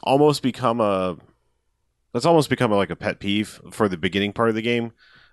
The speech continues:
um, because you, you get far enough in the thing and, and your choices start to matter less because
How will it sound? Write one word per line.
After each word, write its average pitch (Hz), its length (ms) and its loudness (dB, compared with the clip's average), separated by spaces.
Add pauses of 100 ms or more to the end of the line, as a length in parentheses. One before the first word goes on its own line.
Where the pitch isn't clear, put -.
um, 95 540 -2
because 139 220 -4
you, 156 80 -4
you 139 140 -8
get 147 160 2
far 139 180 2
enough 120 200 2
in 101 100 -2
the 92 80 -10
thing 113 300 0
and, 92 140 -4
and 95 440 -2 (360)
your 98 120 0
choices 117 400 2
start - 300 -2
to 95 100 -6
matter 95 340 -2
less 113 300 -2
because 92 680 -6